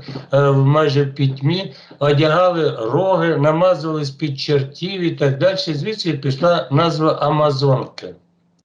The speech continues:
Але дуже вправні дівчата були. І коротко-, не могли користуватись важкими мечами, користувались легкими, короткими мечами.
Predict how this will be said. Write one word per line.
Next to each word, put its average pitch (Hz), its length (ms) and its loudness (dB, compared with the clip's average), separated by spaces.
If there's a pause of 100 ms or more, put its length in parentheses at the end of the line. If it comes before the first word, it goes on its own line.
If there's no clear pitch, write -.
(600)
Але 180 240 2
дуже 185 380 -2
вправні 139 600 2
дівчата 135 640 0
були. 98 460 -8 (580)
І 131 120 -4
коротко-, 151 840 2
не 156 80 2
могли 165 640 0
користуватись 156 760 0
важкими 143 500 0
мечами, 180 580 2
користувались 151 1080 0 (540)
легкими, 156 760 2
короткими 147 800 2
мечами. 120 720 0